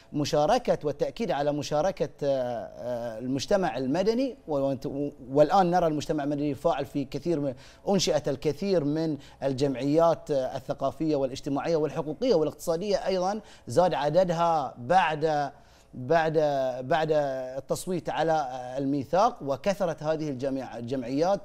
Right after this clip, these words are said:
في، سواء في العمل التطوعي وإثراء الحياة. ولكن عملية ال-،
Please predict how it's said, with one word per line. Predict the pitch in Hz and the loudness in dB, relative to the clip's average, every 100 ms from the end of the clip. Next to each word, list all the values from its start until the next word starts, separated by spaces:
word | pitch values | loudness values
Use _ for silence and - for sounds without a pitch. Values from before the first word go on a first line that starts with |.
| - | -6
في، | 151 151 | -2 -2
سواء | 139 139 151 | 0 0 0
في | 139 | 0
العمل | 131 113 139 131 | -4 -4 -2 -2
التطوعي | 123 131 135 127 190 202 240 - - - | -4 -6 -4 -2 0 0 -2 -6 -10 2
وإثراء | 156 175 135 170 190 196 | 4 4 -2 4 4 4
الحياة. | 156 139 139 - | 0 -2 -2 -2
ولكن | 139 147 240 - 190 165 - - - - 101 117 - | 0 4 2 2 -4 -6 -10 -20 -20 -14 -10 -8 0
عملية | 139 151 185 254 143 - | 2 4 4 4 4 4
ال-، | 143 127 | 2 0